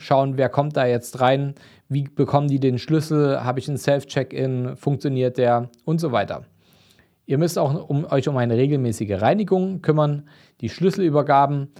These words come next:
sowie die Kommunikation mit den Gästen und gegebenenfalls auch die Werbetrommel für das Objekt zu rühren. Klar lassen sich alle Aufgabenbereiche auch outsourcen. Man muss aber wissen, dass das natürlich auch wiederum die Rendite dann schmälert.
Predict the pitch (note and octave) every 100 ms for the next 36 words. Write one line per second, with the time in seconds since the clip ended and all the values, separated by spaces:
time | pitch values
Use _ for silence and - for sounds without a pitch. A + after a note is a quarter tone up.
0 | _ _ C3 B2+ A#2+ B2+ C3+ B2 A#2 A2
1 | - D#3+ E3 C#3 A#2 G#2+ D3 D3+ D#3+ B2
2 | A2+ A2+ C3 C#3 A#2+ A#2 A#2 - A#2+ A#2+
3 | - _ _ _ C3 A#2 G#2 A#2 C3 -
4 | A#2+ A#2+ A2+ - A2 A2+ G#2+ - - G#2
5 | G#2 G2+ - - _ - A#2+ G#2 B2+ A#2+
6 | F#2 D2+ - - - _ _ - A#2 F3
7 | F#3+ D#3+ F3 G3 D#3+ E3 - C3 D#3+ E3+
8 | B2+ D#3+ - C#3 D3 C3+ B2 B2 - G2+
9 | G2 A#2+ F3+ F#3+ F#3+ G3 F#3+ A3+ A3+ -
10 | _ _ _ _ _ - G2 A2+ A#2+ B2+
11 | G#2+ A2+ C#3+ E3+ C#3+ A2+ C3+ A2+ A2+ B2
12 | A#2+ A2+ A2 - A2 G#2+ A2 G#2+ G2+ F#2+
13 | G#2 G#2+ G#2 F#2 F2+ - B2 E3 E3+ E3+